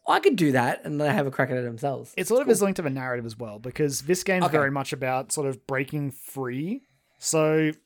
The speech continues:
Speaker 1: Okay.
Speaker 2: very, very brief, like, introductory for the, uh, for the story. You, your party members, your first group of three party members are from one faction, and the second group are from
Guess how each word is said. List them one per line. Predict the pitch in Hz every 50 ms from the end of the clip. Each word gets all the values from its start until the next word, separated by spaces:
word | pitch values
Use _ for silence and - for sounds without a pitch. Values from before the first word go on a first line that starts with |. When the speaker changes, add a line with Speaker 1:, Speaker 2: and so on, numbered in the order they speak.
| _ _ _ _ _ _ _ _ _
Speaker 1:
Okay. | 113 110 135 135 - 170 220 233
Speaker 2:
very, | 196 196 220 226 214 202 196
very | 170 165 185 202 214 202 180
brief, | - - 147 147 143 135 123 - - -
like, | 120 117 117 - - - - _ _ _ _ _ _ _ _ _ _ _ _ _ _ _
introductory | 147 139 - 151 127 123 120 - - 120 110 113 113 - _ _ _ _
for | - 143
the, | 123 123 117 110
uh, | 110 107 104
for | - 120 117
the | 110
story. | - - 131 120 113 104 104 104 - _ _ _ _ _ _ _ _ _ _ _ _ _ _ _ _ _ _ _ _ _ _ _ _
You, | 151 151 151 165 170 175 175 180 180 180 175 - -
your | 190 180 170 170 165 165 165
party | - - 170 180 202 220 220
members, | 214 202 190 190 175 160 165
your | 156
first | - - 175 196 214 208 - - _ 151
group | 151 156 147
of | 156 139
three | - - 143 135
party | 135 143 131 127 127
members | 131 135 170 190 -
are | 165 147
from | 151 135 127 131
one | 135 131 131
faction, | - 151 139 143 - - 202 214 208
and | 175 147 139
the | 131
second | - - 147 139 - 151 143
group | 131 135 -
are | 127
from | - 135 123 117